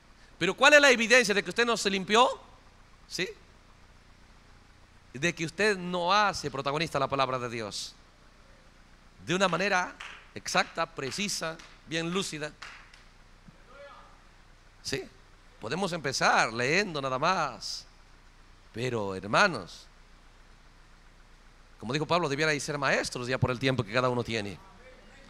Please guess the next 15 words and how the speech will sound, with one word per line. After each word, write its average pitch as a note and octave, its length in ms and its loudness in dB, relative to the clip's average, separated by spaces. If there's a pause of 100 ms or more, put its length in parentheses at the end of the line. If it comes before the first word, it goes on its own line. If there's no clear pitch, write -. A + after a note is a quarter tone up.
(1300)
Voy E3 140 0
a G3 40 2
leer G3 180 2
otra, E3+ 300 0
otra, D#3+ 280 -2
otra C#3+ 280 -4
cita B2+ 300 -8
aquí. A2 180 -6
En A2+ 100 -6
el C#3 60 0
mensaje, D#3+ 340 0
"No F3 120 -2
temáis, C#3+ 500 -2
yo C3 140 0
soy". G2+ 340 -4